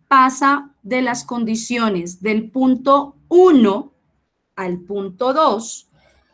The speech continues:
¿listo? Del punto uno al punto dos, los cambios de estado que experimenta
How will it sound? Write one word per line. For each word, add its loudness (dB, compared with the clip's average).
¿listo? -8
Del -16
punto 0
uno 0
al -8
punto -6
dos, 0
los 6
cambios 2
de -2
estado -2
que -6
experimenta -4